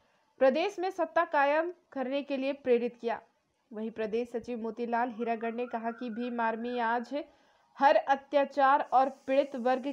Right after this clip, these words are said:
के लिए मजबूती से लड़ती है और पीड़ित पक्ष को न्याय दिलाने में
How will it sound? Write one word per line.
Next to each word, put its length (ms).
के 100
लिए 220
मजबूती 640
से 160
लड़ती 420
है 200
और 100
पीड़ित 420
पक्ष 240
को 140
न्याय 300
दिलाने 420
में 200